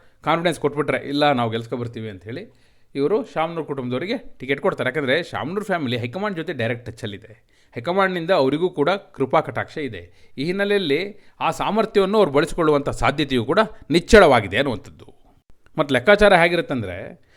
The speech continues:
ಮುಸಲ್ಮಾನ್ ಸಮುದಾಯದವರು ಬಹುತೇಕ ಕಾಂಗ್ರೆಸ್ಸಿಗೆ ಹಾಕೇ ಹಾಕ್ತಾರೆ. ಲಿಂಗಾಯತ ಸಮುದಾಯದ ಮತಗಳನ್ನ ಒಡಿಬೇಕು ಅಂದ್ರೆ ಲಿಂಗಾಯತ ಸಮುದಾಯದವ್ರಿಗೆ ಟಿಕೆಟ್ ಕೊಡಬೇಕು.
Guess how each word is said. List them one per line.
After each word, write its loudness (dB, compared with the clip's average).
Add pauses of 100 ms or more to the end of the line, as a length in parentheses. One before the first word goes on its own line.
(220)
ಮುಸಲ್ಮಾನ್ -2
ಸಮುದಾಯದವರು 4
ಬಹುತೇಕ 8 (220)
ಕಾಂಗ್ರೆಸ್ಸಿಗೆ 4
ಹಾಕೇ 4
ಹಾಕ್ತಾರೆ. -4 (180)
ಲಿಂಗಾಯತ 6
ಸಮುದಾಯದ 8
ಮತಗಳನ್ನ 2
ಒಡಿಬೇಕು 6
ಅಂದ್ರೆ 2
ಲಿಂಗಾಯತ 6
ಸಮುದಾಯದವ್ರಿಗೆ 4
ಟಿಕೆಟ್ -4
ಕೊಡಬೇಕು. -6